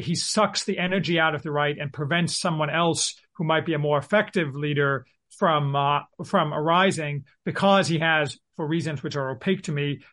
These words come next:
this extreme loyalty from a bunch of people, even though he repeatedly stabs them in the back. Uh, and he, uh, I, Trump was always a very imperfect figure, but I was willing to put up with him simply because he, he, he, he served as a channel for these energies that you were talking about, and something good might come out of that.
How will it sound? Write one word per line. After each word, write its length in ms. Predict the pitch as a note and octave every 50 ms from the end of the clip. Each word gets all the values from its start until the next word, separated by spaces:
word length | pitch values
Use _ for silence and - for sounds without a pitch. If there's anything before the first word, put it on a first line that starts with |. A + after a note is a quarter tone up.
| _ _
this 140 | F#3 D3+ -
extreme 380 | - - - - G#3+ G#3 G3
loyalty 460 | F3+ E3+ E3 E3+ E3+ E3+ D#3 D#3 D#3+ C#3+
from 160 | - D3 C3
a 20 |
bunch 180 | C#3 D3 C#3 -
of 60 | C#3+
people, 280 | - D3+ D3 C#3 D3+ -
even 200 | F3 F3+ F3+ E3+
though 80 | D#3
he 80 | D#3 D3
repeatedly 600 | D3 D3 D3 D3+ - - G#3+ G#3 G3 F3 D#3+ D3+
stabs 420 | C#3+ - - E3 D#3 D3+ C#3+ -
them 100 | - D3
in 80 | C#3 C3
the 60 | B2+
back. 360 | A2+ C#3 B2+ A2+ - _ - _ - - _ _ _ -
Uh, 320 | - A3 G3 F3+ E3 E3 - -
and 140 | G#3+ F#3+
he, 240 | E3+ A3 A3 A3+ A3
uh, 60 | G3+ - - _ _
I, 360 | - - - - G#3 - - - _ _ _ _ _
Trump 220 | - - D4 D4+ A#3
was 100 | F#3+ G#3+
always 360 | F#3+ G3+ A#3 A3+ G#3 F3 D#3
a 40 | D3+
very 220 | E3 D#3 D3+ D3
imperfect 420 | C#3 C3 - D3+ C3+ G#2+ B2+ A#2+
figure, 280 | - - E3+ C3 A2+ - _ _ _ _ _ _ _ _ _ _ _ _ _ _
but 120 | - G3+ F#3
I 120 | A3 A3+
was 100 | G#3+ D#3+
willing 180 | D3+ E3 D#3+ D3+
to 60 | C#3+
put 140 | C#3+ F3 E3+
up 120 | E3 D#3
with 100 | D#3+ D3
him 140 | D3+ C#3+ C3+
simply 320 | - - D#3+ C#3+ - D#3
because 460 | D3 C3+ C#3 C#3+ D3+ C3 B2+ A#2+ - -
he, 280 | _ F3+ D3+ D3+ C#3+ D3 -
he, 440 | C#3+ - E3+ D#3 C#3+ C3+ B2+ A#2 A#2+ _ _ _ _ _ _
he, 160 | - D3 D3
he 360 | - C#3+ C#3+ D3 C3 B2+ - _
served 580 | - - - - - G#3+ G3+ G3 F#3+ F3+ C#3+ D3+
as 60 | D3
a 80 | D3+ C#3
channel 520 | - - F3+ E3+ D#3+ D#3 D3 C#3+ D3 C3+
for 200 | - - E3 D3
these 220 | C3+ C#3 C3 A#2 -
energies 460 | E3 E3 D#3+ D#3 C3+ C#3+ C#3 C3 -
that 80 | - C#3+
you 80 | C#3
were 60 | C3
talking 360 | B2+ - G3 G#3+ - G3+ F3 D#3
about, 220 | C#3+ C#3+ C#3+ C#3+
and 80 | C#3 C3+
something 300 | - D3+ B2 C3+ C3 B2+
good 180 | C#3+ F3 D#3
might 180 | C#3+ B2+ G#2+ -
come 160 | - F3+ -
out 100 | - -
of 60 | -
that. 200 | - - - -